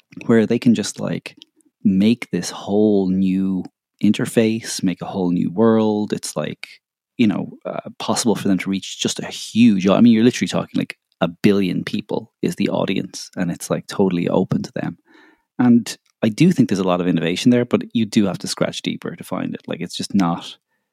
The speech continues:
gonna be at the top of the charts, you know, it's not gonna be easy to see. And no one's, like, they're not paying for ads. They're gonna pop up on your screen. But there's awesome games out there. So I just wanna kinda give a shout out for, like, the homebrew Android iPhone <laughs> club, as,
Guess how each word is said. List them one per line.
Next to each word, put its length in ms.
gonna 160
be 140
at 80
the 80
top 180
of 60
the 80
charts, 500
you 80
know, 160
it's 140
not 140
gonna 140
be 380
easy 240
to 80
see. 200
And 280
no 100
one's, 200
like, 140
they're 80
not 100
paying 200
for 140
ads. 580
They're 140
gonna 180
pop 260
up 120
on 80
your 100
screen. 420
But 140
there's 420
awesome 300
games 240
out 140
there. 180
So 160
I 80
just 140
wanna 140
kinda 240
give 140
a 80
shout 240
out 120
for, 120
like, 160
the 240
homebrew 720
Android 480
iPhone 640
<laughs> 200
club, 400
as, 140